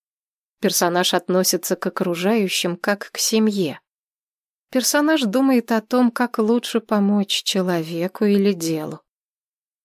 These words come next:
Проактивность. Персонаж отдает свой долг обществу и рабочему коллективу. Персонаж заряжается энергией, когда делится.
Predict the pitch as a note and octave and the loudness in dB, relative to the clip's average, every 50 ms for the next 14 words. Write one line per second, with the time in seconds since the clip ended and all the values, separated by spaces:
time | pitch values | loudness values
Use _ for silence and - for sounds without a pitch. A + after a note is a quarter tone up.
0 | _ _ _ _ - - B3 C4+ C#4+ C#4+ D4 - - - - - G3 F3+ D#3+ E3 | _ _ _ _ -4 0 2 2 2 2 0 -4 -6 -6 -2 0 2 2 2 2
1 | E3 E3+ E3+ - - - - _ _ - _ _ _ _ _ _ _ _ _ _ | 0 0 -2 -4 -6 -12 -14 _ _ -20 _ _ _ _ _ _ _ _ _ _
2 | _ _ _ _ _ _ _ _ _ _ _ _ - G3 F#3 F#3 - - F3+ F3 | _ _ _ _ _ _ _ _ _ _ _ _ -2 0 0 0 0 0 2 2
3 | F3+ G3 G3+ G3 - F#3+ F3 E3 D#3+ D#3+ F3+ F#3 F#3 F3 F#3+ F#3 F3 - - - | 2 2 2 2 2 0 0 -2 -2 0 2 2 2 2 2 0 0 0 -2 -2
4 | F3+ F3 F3+ F3+ E3 D#3+ E3+ F3+ F3 E3+ E3 - - - F3+ G3+ G3 - - - | 0 2 2 2 2 2 2 4 4 4 2 0 0 0 0 2 0 0 -2 -2
5 | F#3+ - - - F#3+ F3 F#3 F3+ F3+ F3+ F3+ F3 E3 D#3+ F3+ F#3 - - - F3+ | -2 -2 -2 -4 -2 0 0 0 2 0 0 -2 0 0 -2 0 -2 -2 -2 -2
6 | F3+ F3+ - - F#3+ F3+ F3+ F3 - - - - - D3 C#3+ D#3+ D#3+ D#3 _ _ | -2 -2 -4 -2 -2 -2 -2 -4 -6 -6 -8 -6 -6 -6 -6 -8 -12 -18 _ _
7 | _ _ _ _ _ _ _ _ _ _ _ _ _ _ _ - F#3+ F3+ F3+ - | _ _ _ _ _ _ _ _ _ _ _ _ _ _ _ -2 -2 0 0 0
8 | F#3 E3+ E3+ E3+ F3+ F#3 F3+ - - F#3 E3+ E3 F3+ F#3 F3+ F3 E3+ F3 F#3+ F#3+ | 0 0 2 2 2 0 0 0 0 -2 0 2 2 2 2 2 0 0 2 2
9 | G3 F#3+ E3+ - - - F#3 F3 E3 E3 D#3+ D#3+ D#3+ E3+ F#3+ G3+ G3+ E3+ F3 F3 | 2 0 -2 -2 -2 0 0 2 2 2 0 0 2 2 2 2 2 0 0 0
10 | E3 D#3+ D#3 - - E3 D#3 D#3+ D3+ F3 E3+ E3 E3 E3 F#3 F3+ E3+ D#3 D3 - | 0 -2 -2 -2 -4 -4 -2 -2 -2 0 -2 -2 -2 0 0 0 0 -2 -6 -10
11 | - - - - - - | -8 -8 -8 -8 -8 -10